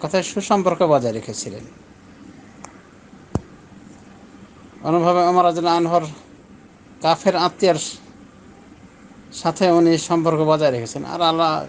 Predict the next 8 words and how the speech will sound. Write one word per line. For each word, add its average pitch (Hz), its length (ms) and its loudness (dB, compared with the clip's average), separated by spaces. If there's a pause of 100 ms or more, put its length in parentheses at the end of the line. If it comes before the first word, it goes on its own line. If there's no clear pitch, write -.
কোরআনের 147 320 -2
ভিতর 139 220 -6
বলেও 127 260 -2
দিয়েছেন 127 420 -6 (1200)
যে, 135 140 -4
"আল্লাহ 131 240 -2
তোমাদেরকে 135 360 -2
নিষেধ 151 360 -2